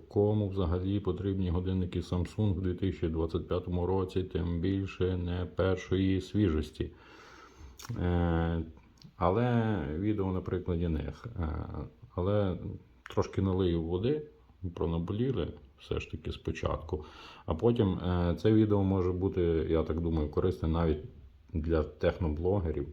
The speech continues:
які там роблять якісь техноновини, да, які щось тр-, могли щось пропустити в силу того, що, м, просто таким хламом вони не користуються.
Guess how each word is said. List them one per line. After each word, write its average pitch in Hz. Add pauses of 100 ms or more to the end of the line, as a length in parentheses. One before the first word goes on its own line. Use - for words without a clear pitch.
які -
там -
роблять 71
якісь -
техноновини, 78 (640)
да, 90
які 98
щось - (140)
тр-, -
могли 92
щось -
пропустити 98
в 82
силу 98
того, 98
що, 82 (320)
м, 92
просто -
таким 78
хламом 78
вони 76
не 73
користуються. 71